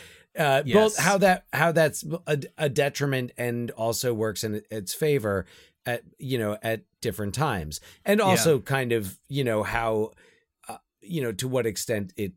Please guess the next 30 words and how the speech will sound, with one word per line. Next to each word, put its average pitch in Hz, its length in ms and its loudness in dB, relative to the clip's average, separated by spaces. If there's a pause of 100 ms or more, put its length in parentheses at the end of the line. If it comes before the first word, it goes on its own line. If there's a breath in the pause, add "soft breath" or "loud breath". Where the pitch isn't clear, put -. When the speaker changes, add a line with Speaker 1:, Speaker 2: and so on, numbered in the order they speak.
(120)
Speaker 1:
it 95 160 -10
works. 85 640 -6 (640)
Speaker 2:
Yeah. 107 280 -6
Speaker 1:
But 123 300 0 (640)
definitely 233 400 2
put 185 200 0
this 170 180 0
in 147 80 -2
my, 127 260 -4
in 123 140 -6
my 123 200 -4
top 110 440 -6 (380)
Minnes-, 131 420 -6
I, 226 140 -2 (160)
I 214 120 2
guess 214 340 2
I 185 100 4
think 180 280 0
more 151 320 2
of 123 140 -4 (500 soft breath)
Purple 160 380 2
Rain, 143 300 2
and 123 160 0
I 123 60 0
know 127 160 0
it's, 113 140 0
it's 95 240 -6
set 170 420 -4
in 139 340 -2
Minnesota, 127 540 -2